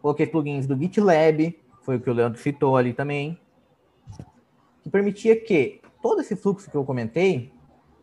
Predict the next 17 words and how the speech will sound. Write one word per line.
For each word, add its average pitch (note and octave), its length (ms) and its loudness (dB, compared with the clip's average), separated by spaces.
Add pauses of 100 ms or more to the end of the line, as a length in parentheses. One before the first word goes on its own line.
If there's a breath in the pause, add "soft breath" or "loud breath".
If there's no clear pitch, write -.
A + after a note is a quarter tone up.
do, C#3 500 6
desde F#3 280 4
a B3 60 4
parte E3+ 400 4
do B2+ 100 -4
código, C#3 640 2 (680)
né? C#3+ 260 -4 (720)
É, D#3 520 4 (600)
por F#3 80 0
exemplo, D#3+ 260 0
o F3 100 0
desenvolvedor A3 800 4 (420)
tá F3 100 4
lá F3 120 10
fazendo F3+ 300 0
seu - 160 0
código. G#2+ 540 0